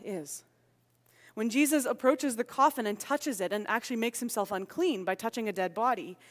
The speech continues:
and then heals the boy, he's not doing this because someone asked him to. Right? He's not doing it because someone forced him into it or because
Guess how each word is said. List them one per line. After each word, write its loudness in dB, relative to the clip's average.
and 0
then 0
heals 2
the 0
boy, 0
he's 0
not 2
doing 4
this 2
because 0
someone 0
asked -2
him -6
to. -14
Right? 2
He's 4
not 6
doing 6
it 2
because 0
someone 2
forced 2
him 4
into 2
it 2
or 0
because 0